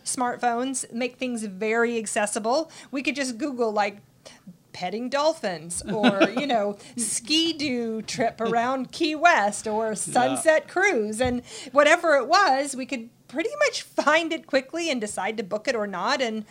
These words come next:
Speaker 1: if we didn't want to, we didn't have to. It didn't feel like,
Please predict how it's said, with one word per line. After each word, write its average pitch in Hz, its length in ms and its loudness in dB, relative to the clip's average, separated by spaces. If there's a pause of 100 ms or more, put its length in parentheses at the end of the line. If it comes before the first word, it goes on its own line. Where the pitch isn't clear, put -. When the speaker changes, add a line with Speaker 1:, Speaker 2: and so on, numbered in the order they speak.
(140)
Speaker 1:
if 220 140 -6
we 220 80 -6
didn't 185 300 -10
want 220 220 -4
to, 285 100 -6
we 262 100 -8
didn't 214 200 -6
have 196 300 -8
to. 285 180 -8
It 208 120 -4
didn't 247 260 -8
feel 262 240 -4
like, 208 420 -4